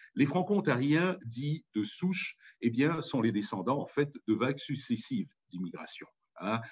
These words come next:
soit venus de France directement, de Nouvelle-France, donc aujourd'hui de Québec,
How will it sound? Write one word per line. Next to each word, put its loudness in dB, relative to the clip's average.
soit 2
venus -2
de -2
France 2
directement, 0
de -10
Nouvelle-France, 2
donc -4
aujourd'hui -8
de -20
Québec, 0